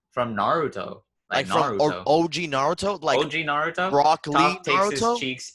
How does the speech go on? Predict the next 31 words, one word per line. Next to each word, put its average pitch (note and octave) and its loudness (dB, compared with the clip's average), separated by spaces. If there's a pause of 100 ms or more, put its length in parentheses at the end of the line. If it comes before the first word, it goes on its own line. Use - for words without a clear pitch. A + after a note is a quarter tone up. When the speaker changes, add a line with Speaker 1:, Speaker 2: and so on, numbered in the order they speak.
Speaker 1:
easy. A2 -10
Speaker 2:
You F#3 -2
Speaker 1:
Yeah, G#2+ 2
Speaker 2:
think, G2 0
Speaker 1:
like, G2+ 0
Speaker 2:
you G2+ -6
Speaker 1:
she C#3 -6
Speaker 2:
think - -8
the G3 2
one E3 2
Speaker 1:
spreads F#3 6
Speaker 2:
who F#3+ -2
Speaker 1:
them F#3 0
and D3+ -6
Speaker 2:
fought, F3+ 4
Speaker 1:
just A2+ -8 (120)
Speaker 2:
you E3+ -2
think, G3+ -2 (240)
you D3 -4
think F3 -6
the D#3 -8
one, C#3 -4
like, A#2 -8
Gaara, C3 0
like, A#2+ -4
fighting A#2+ -4
Rock A#2 -2
Lee A#2+ -10 (1500)
could C3 -6
beat C#3+ -8
Toph? - -2